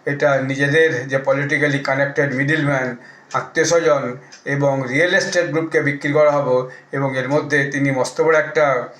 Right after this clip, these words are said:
দুর্নীতির গন্ধ পেয়েছেন, সন্ধান পেয়েছে। তা তিনি বলেছেন অবিলম্বে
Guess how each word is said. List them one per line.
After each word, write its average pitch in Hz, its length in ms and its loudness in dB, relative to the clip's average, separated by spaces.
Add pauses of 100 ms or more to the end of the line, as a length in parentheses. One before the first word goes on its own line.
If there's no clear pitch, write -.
(220)
দুর্নীতির 165 800 0 (360)
গন্ধ 151 340 0
পেয়েছেন, 143 300 0
সন্ধান 143 420 0
পেয়েছে। 139 300 0
তা 139 200 0
তিনি 139 220 -2
বলেছেন 143 540 0 (320)
অবিলম্বে 160 800 2